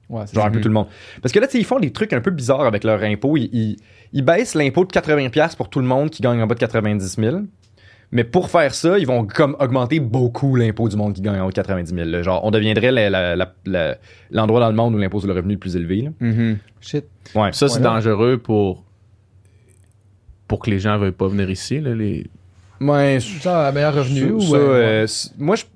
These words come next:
Speaker 2: moi, je crois pas à l'argument que les gens viennent pas. Les entreprises, oui.
Speaker 3: Ouais.
Speaker 2: C'est là qu'ils vont chercher comme beaucoup d'argent sur les entreprises. Genre, total, quatre point six milliards.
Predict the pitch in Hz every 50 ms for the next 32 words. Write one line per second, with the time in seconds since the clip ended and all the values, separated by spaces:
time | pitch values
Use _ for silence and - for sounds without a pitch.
0 | - 127 151 - - - - 107 90 - 117 120 120 113 101 98 92 - 107 107
1 | 107 107 104 101 92 104 107 107 107 98 87 95 101 95 92 90 101 107 139 -
2 | - 139 127 156 156 165 156 160 208 190 120 107 104 101 - - - 104 104 98
3 | - - 127 151 160 - 143 123 120 113 117 113 - 143 123 - 104 98 - 104
4 | 98 123 120 117 120 - 131 113 113 101 98 110 113 110 110 104 104 98 98 95
5 | 101 117 117 117 104 104 104 - 117 120 120 127 - - 113 104 92 117 113 -
6 | 107 101 98 104 107 117 131 139